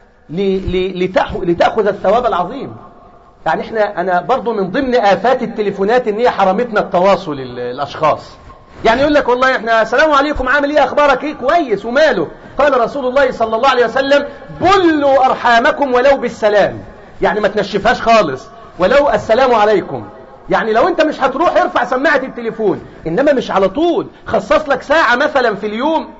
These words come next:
إن كنت فاضي، أو ساعة في الأسبوع، أو كل خمستاشر يوم، أو في الشهر مرة. يعني، أو زوروني كل سنة مرة على الأقل يا راجل، حتى أو في العيدين.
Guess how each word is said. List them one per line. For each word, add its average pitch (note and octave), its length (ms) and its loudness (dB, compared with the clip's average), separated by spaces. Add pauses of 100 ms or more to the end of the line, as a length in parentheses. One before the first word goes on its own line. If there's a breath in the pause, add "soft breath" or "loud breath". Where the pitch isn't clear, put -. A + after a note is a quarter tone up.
(640)
إن F#3 140 -4
كنت C#4 300 0
فاضي، C#4 460 2 (220 loud breath)
أو G3+ 120 4
ساعة C4+ 320 4
في B3 100 -6
الأسبوع، A#3+ 460 0
أو A#3 80 4
كل D#4+ 240 -2
خمستاشر B3+ 440 -2
يوم، D#4+ 120 -2
أو D4+ 160 4
في D4 100 -8
الشهر C#4+ 400 2
مرة. D#4 400 2 (640)
يعني، D#3 340 -4
أو G#3+ 200 2
زوروني F4 500 2
كل D#4 280 2
سنة E4 220 4
مرة D#4 300 4
على B3+ 160 2
الأقل B3+ 360 0
يا B3 200 4
راجل، B3 320 2
حتى - 320 0
أو B3 60 4
في B3 80 -4
العيدين. D4+ 600 0